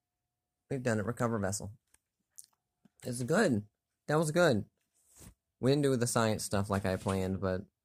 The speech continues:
I wonder if the goo reacts to different speeds too, you know?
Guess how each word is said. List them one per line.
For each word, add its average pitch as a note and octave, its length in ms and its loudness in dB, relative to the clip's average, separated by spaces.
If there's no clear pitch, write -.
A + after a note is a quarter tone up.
I D3 60 0
wonder G#3+ 240 0
if G#3+ 120 -2
the F3+ 80 -2
goo D3+ 260 0
reacts C#3+ 540 -2
to A2+ 560 2
different B2 840 0
speeds A2 960 0
too, G2+ 380 0
you G2 120 0
know? G#2 280 0